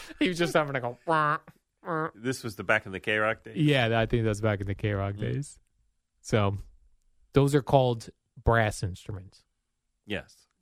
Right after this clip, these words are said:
Speaker 1: Woodwinds.
Speaker 2: Flute and the,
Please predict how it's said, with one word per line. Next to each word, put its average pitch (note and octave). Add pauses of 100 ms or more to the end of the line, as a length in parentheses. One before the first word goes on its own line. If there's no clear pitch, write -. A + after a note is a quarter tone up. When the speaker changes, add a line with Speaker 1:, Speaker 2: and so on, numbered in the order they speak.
(540)
Speaker 1:
Woodwinds. A#2+ (800)
Speaker 2:
Flute G#2 (240)
and D#2+ (280)
the, D2